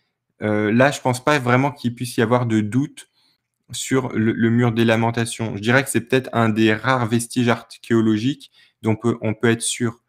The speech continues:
Déjà parce qu'il est sur le mont du Temple. Enfin, je, je vois pas ce que ça pourrait être d'autre.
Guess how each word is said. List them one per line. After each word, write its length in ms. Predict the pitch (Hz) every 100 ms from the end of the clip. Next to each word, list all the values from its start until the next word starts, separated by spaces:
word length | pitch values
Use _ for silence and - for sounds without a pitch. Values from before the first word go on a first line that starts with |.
| _ _
Déjà 260 | 110 113 135
parce 200 | 120 120
qu'il 140 | 117
est 40 | 110
sur 180 | -
le 60 | 110
mont 180 | 113 113
du 180 | 110 -
Temple. 380 | 131 151 - _ _ _ -
Enfin, 200 | 120 107
je, 60 |
je 240 | 113 113 110
vois 220 | 127 127
pas 140 | 151
ce 120 | 147 -
que 100 | 127
ça 180 | 127
pourrait 260 | 123 117 120
être 100 | 113
d'autre. 360 | 110 107 -